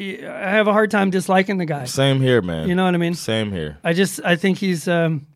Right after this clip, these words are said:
Speaker 1: he's a breath of fresh air in,
Speaker 2: Yes.
Speaker 1: in a, in a world of sports, which is,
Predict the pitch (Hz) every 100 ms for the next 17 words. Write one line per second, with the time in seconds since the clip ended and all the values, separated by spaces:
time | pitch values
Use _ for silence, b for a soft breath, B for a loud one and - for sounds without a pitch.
0 | _ _ _ - 170 180 151 180 175 151
1 | 180 156 - 160 143 120 - 160 104 101
2 | - 180 175 165 156 160 185 170 196 208
3 | 190 147 - 196 208 208 180 165 180 151